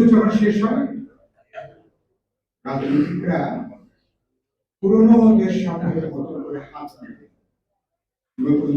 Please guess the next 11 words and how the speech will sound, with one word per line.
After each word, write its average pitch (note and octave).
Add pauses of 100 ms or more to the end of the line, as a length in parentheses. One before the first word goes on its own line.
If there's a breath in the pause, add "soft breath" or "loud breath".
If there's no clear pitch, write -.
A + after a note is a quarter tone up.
ব্যবস্থাপনা C3 (100)
তারা A#2+ (100)
তৈরি A2
করে। - (1080)
ধনীরা F#3 (720)
রুটি D3+
বা E3 (140)
খাবারের D3+
দাম C3+
বাড়িয়ে A2+
দেয়, -